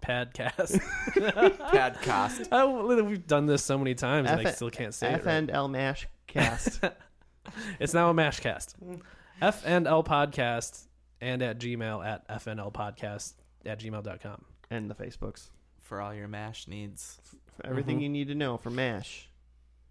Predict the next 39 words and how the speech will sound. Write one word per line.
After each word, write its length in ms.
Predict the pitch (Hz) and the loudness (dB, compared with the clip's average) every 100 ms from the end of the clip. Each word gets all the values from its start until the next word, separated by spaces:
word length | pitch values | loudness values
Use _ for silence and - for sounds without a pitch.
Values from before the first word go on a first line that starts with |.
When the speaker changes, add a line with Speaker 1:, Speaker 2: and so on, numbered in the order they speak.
| _ _ - | _ _ 0
Speaker 1:
<laughs> 0 | |
Speaker 3:
And, 720 | 135 131 - 170 127 117 107 | 0 2 0 0 2 0 -2
and 140 | 120 107 | -6 -2
Speaker 1:
Yeah. 100 | 117 | 0
Speaker 3:
mash-like 540 | 123 - 117 120 120 | 0 -2 -4 -4 -4
shows. 440 | - 117 67 - - | -8 -8 -8 -10 -12
Speaker 1:
Uh, 100 | - - 120 | -16 -16 -14
just 220 | 131 131 - - - _ _ 85 76 - - - - | -8 -8 -8 -20 -20 _ _ -18 -18 -18 -20 -20 -4
ask 320 | 139 147 - | 2 2 4
us, 240 | 147 135 - | 4 4 4
email 300 | 151 143 131 | 2 4 4
us, 220 | 127 - | 2 0
we'll 160 | 127 127 | -2 -2
Google 340 | 120 113 113 | -2 -2 -4
it. 100 | 117 - - _ _ _ _ _ _ - | -6 -12 -20 _ _ _ _ _ _ -10
Speaker 2:
<laughs> 240 | 147 143 196 | -6 -2 2
Maybe 240 | 190 - 339 - 302 - - - | 2 4 0 0 -2 -4 -14 -2
Speaker 3:
Hey, 260 | 254 208 185 | 2 4 2
Speaker 2:
a 60 | |
Speaker 3:
uh, 20 | 175 | 2
Speaker 2:
little 180 | 180 | -2
bit 140 | 107 104 | -4 -6
of 140 | - | -6
Frasier. 380 | 110 101 - - | -8 -10 -12 -14
For 140 | - 147 | -6 -4
all 100 | 170 | -2
your 140 | 139 | -6
Frasier 400 | - 127 127 120 | -6 -8 -6 -8
reboot 360 | 113 107 107 - | -10 -8 -8 -8
needs. 520 | 104 90 98 - - _ - _ _ - - - - - - - - _ _ - - | -12 -12 -14 -14 -16 _ -20 _ _ -12 -12 -14 -20 -20 -20 -20 -20 _ _ -20 -8
Speaker 3:
Do 80 | 127 | -6
we 60 | |
need 120 | 170 208 | -4 -6
to 80 | |
talk 240 | 180 175 175 | -4 -4 -2
about 180 | 185 185 | -4 -2
that 120 | 185 | -2
really 180 | 185 180 | -2 -4
quick? 260 | - 190 | -4 -6